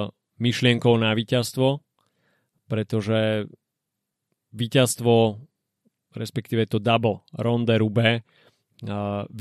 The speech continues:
jednom roku neprichádza každý rok. Navyše v drese majstra sveta by to bolo ešte cennejšie. Čiže toto bolo také namlsanie pred, eh, tým, čo nás, eh,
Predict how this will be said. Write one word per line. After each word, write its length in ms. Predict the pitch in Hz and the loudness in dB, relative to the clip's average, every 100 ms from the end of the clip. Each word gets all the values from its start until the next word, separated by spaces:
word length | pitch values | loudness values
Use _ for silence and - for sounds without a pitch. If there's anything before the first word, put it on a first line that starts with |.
| 113 | 0
jednom 220 | 113 110 | 2 2
roku 420 | 110 110 113 110 | 0 0 -2 -2
neprichádza 640 | 107 113 127 117 120 107 107 | 0 -2 -2 -2 -2 -2 -2
každý 420 | 113 107 113 117 | 0 0 2 2
rok. 280 | 117 117 - _ _ - _ - | 2 0 -6 _ _ -20 _ -4
Navyše 480 | 110 110 - 113 104 | 0 2 2 0 0
v 100 | 104 101 | -4 -2
drese 320 | 113 110 120 | 0 0 -2
majstra 480 | 107 107 - 113 - | -2 -4 -4 -6 -4
sveta 480 | 110 104 110 107 - | -4 -2 -2 -4 -10
by 120 | - 95 | -16 -8
to 100 | 110 | -4
bolo 300 | 107 104 104 | 0 0 0
ešte 240 | 104 120 | -2 -6
cennejšie. 720 | - 113 113 113 107 120 117 - _ - _ | -4 -2 0 0 0 0 0 -4 _ -20 _
Čiže 480 | - 107 107 110 101 | -8 -2 0 0 -2
toto 240 | 117 120 110 | -2 0 2
bolo 160 | 110 | 2
také 320 | 110 107 123 | 2 -2 -2
namlsanie 640 | 113 117 120 - 113 110 101 | 0 0 0 0 0 0 -4
pred, 240 | 110 107 - | -4 -6 -6
eh, 240 | 110 107 - | -6 -6 -6
tým, 240 | 123 110 107 | -6 -4 -4
čo 160 | 113 | -4
nás, 240 | 110 107 117 | -2 -4 -4
eh, 240 | 110 | -4